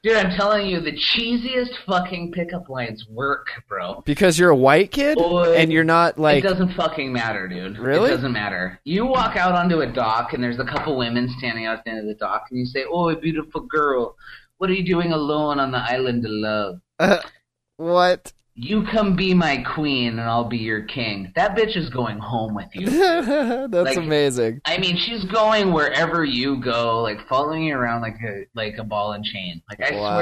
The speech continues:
Speaker 2: Wow.
Speaker 1: to God, it's, it's
Speaker 2: A hustle,
Speaker 1: I think
Speaker 2: right?
Speaker 1: so.
Speaker 2: These guys are hustling day and
Speaker 1: Dude, it
Speaker 2: night.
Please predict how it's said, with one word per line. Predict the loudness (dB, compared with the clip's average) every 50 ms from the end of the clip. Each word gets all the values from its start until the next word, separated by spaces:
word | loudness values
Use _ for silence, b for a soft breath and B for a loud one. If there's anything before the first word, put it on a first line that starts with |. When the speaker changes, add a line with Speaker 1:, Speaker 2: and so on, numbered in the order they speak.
| 2 2
Speaker 2:
Wow. | 0
Speaker 1:
to | 0
God, | 0 0 0 0 -2
it's, | -4 -6 -8 -12 -12
it's | -12 -12 -12 -14 -20 _ _ _ _ _ _ _ _ _ _ _ _
Speaker 2:
A | 2 4
hustle, | 6 8 8 8 6 6 4 4 4 4
Speaker 1:
I |
think | 2 0 -2 0
Speaker 2:
right? | 4 6 8 8 8 6
Speaker 1:
so. | 4 2
Speaker 2:
These | 0 0 0 0 4
guys | 6 8 8 10 8 8 8
are | 6 6
hustling | 6 8 6 6 6 4 2 2 6 6 6 6 4 0
day | 2 6 6 6 8 6 6 4 2 2 2
and | 0 2 4 4 6 6 6 4 4 2
Speaker 1:
Dude, | 2 0
it | 2
Speaker 2:
night. | 4 4 4 6 4 4 2 0 -4 -8 -20